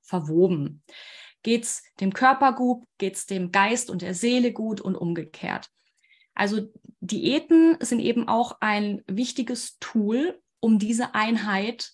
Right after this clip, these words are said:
zu fördern. Und die Auswahl, ähm, von Nahrungsmitteln, die den Körper nähren und auch wirklich energetisieren, kann auch eben für geistige Klarheit sorgen und eine emotionale Balance fördern.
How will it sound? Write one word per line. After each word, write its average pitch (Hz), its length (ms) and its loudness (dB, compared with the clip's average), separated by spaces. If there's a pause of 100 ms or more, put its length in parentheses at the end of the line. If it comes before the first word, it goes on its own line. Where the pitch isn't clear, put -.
zu - 160 -6
fördern. 180 760 -2 (680)
Und 208 560 -2
die - 80 0
Auswahl, 247 800 0 (100)
ähm, 202 520 -2
von 220 120 -2
Nahrungsmitteln, 269 680 2
die 226 100 0
den 214 160 -2
Körper 202 360 -4
nähren 254 720 2
und - 200 0
auch - 100 -6
wirklich 226 440 -4
energetisieren, 220 1300 0 (500)
kann 220 180 -4
auch - 180 -4
eben 220 220 -2
für 214 220 -4
geistige 214 520 -2
Klarheit 226 960 2
sorgen 170 680 -2
und 190 440 -8
eine 196 160 -4
emotionale 202 680 -2
Balance 190 760 -2
fördern. 160 600 -8